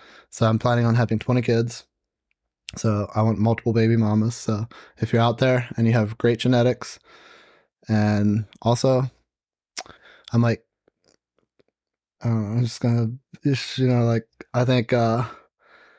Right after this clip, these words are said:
I think, um, black people have superior genetics. So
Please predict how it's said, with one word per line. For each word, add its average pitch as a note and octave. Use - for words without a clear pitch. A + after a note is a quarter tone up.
I C3+
think, C3+
um, A2+
black A#2
people B2+
have A#2
superior A#2
genetics. A#2
So A2